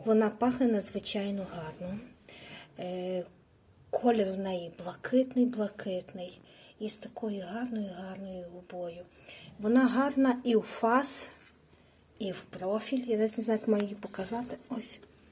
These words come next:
ось так, певно, буде ліпше. І в фас, і в профіль. Ось так, певно, ліпше освітлення. Вибачайте, в мене погане освітлення,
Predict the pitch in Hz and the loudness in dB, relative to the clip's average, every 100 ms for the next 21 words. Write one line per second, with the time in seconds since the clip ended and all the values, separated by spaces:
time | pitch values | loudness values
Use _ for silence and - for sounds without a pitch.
0 | - - - - 214 - 220 - - 208 | -20 -20 -20 -16 -12 -10 -10 -8 -6 -4
1 | 196 196 185 185 - - 208 185 - 214 | -4 -8 -10 -10 -8 -8 -6 -8 -8 -4
2 | 226 247 - - 196 - - 202 202 226 | -2 0 -2 -6 -10 -10 -10 -4 -2 0
3 | 294 277 - - - - - - - - | 0 -2 -4 -16 -20 -20 -20 -20 -20 -12
4 | 220 - 208 202 196 190 202 190 - 202 | -10 -2 0 0 0 -2 -4 -4 -4 -4
5 | 190 - 185 185 190 208 214 214 262 277 | -4 -4 -4 -2 -2 0 0 2 -2 0
6 | 240 214 208 214 214 202 196 - - 254 | 2 2 2 2 2 0 -2 -6 2 6
7 | 233 | 6